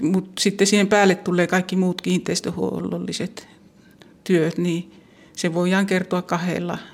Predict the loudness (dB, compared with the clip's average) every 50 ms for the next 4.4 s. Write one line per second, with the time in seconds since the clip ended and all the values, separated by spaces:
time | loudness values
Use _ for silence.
0 | -20 -20 -20 -20 -16 -10 -8 -8 -4 -2 0 0 0 0 -2 -2 -4 -4 -6 -6
1 | -6 -8 -8 -10 -16 -20 -20 -18 -8 -6 -6 -4 -4 -4 -4 -4 -4 -6 -6 -6
2 | -4 -4 -4 -4 -4 -4 -4 -4 -6 -6 -8 -8 -8 -8 -8 -10 -14 -16 -20 -20
3 | -20 -20 -20 -10 -4 0 0 0 2 2 0 2 2 0 0 0 0 0 0 2
4 | 2 0 0 0 0 -2 -2 -2